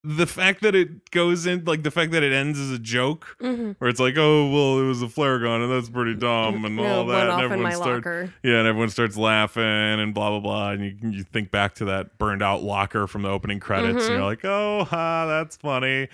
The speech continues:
Speaker 2: Yeah.
Speaker 1: You know, and it kinda glosses over the fact that it's like, "Oh, oh my God, this kid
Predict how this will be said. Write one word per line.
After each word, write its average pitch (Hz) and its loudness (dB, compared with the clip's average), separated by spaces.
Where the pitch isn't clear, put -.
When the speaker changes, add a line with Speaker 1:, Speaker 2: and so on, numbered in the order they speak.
Speaker 2:
Yeah. 190 -8
Speaker 1:
You 123 0
know, 123 4
and 127 2
it 131 0
kinda 135 0
glosses 127 0
over 170 2
the 131 -2
fact 113 2
that 120 -6
it's 113 -6
like, 131 -4
"Oh, 196 -2
oh 95 -12
my 98 -16
God, 107 -16
this - -14
kid 147 -14